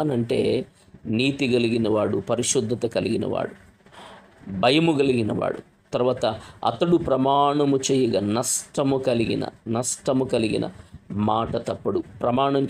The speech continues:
చేశావు అనంటే, వాగ్దానం చేశావు అనంటే, నష్టం వచ్చిన మాట తప్పకూడదు.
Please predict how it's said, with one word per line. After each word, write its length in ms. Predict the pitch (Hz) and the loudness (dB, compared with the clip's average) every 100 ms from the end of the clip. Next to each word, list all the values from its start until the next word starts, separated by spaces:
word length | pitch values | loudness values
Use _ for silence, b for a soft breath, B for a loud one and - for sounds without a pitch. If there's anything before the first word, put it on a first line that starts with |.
| 139 | 0
చేశావు 440 | 131 147 143 147 | 0 2 2 2
అనంటే, 400 | 135 131 131 - B B B - | 2 0 0 -4 B B B -2
వాగ్దానం 580 | 110 127 120 139 135 135 | 0 2 2 2 4 4
చేశావు 480 | 131 131 131 127 | 4 4 2 4
అనంటే, 420 | 135 135 120 - - - _ - | 2 2 0 -2 -4 -14 _ -6
నష్టం 680 | 107 113 117 - - 156 139 | -2 0 0 -4 -2 0 2
వచ్చిన 340 | 135 - 127 127 | 2 0 0 0
మాట 340 | 117 110 92 | 0 -2 -4
తప్పకూడదు. 640 | - 95 - - - - | -6 -8 -8 -6 -6 -6